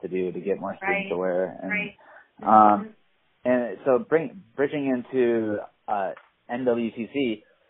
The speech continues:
Speaker 1: what makes Northeast Wisconsin Technical College special or different than other, not only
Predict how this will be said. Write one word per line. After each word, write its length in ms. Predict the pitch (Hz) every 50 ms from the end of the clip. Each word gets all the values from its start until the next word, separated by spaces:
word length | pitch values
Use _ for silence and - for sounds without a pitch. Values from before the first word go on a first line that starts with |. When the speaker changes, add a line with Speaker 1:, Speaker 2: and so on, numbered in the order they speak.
| _ _
Speaker 1:
what 380 | - 147 170 175 - - - -
makes 420 | 139 143 139 135 135 131 127 - _ _ - _ _ _ _ _ _ _ _ _ _ _ _ _ _ _ _ -
Northeast 440 | 117 123 127 127 - 131 120 - -
Wisconsin 440 | 117 - - 117 117 113 - 117 -
Technical 360 | 113 107 110 107 101 113 107
College 460 | - 107 104 98 98 101 95 92 87 - - - _ _ _ _
special 460 | - - 104 98 - 98 90 90 90 - -
or 140 | 92 98
different 500 | 92 - 110 101 - 107 95 92 - -
than 400 | - 95 95 95 92 90 92 92 - _ _ _ _ _ - - - -
other, 520 | 110 113 117 113 110 110 107 98 98 98 -
not 160 | 120 117 117
only 160 | 117 110 104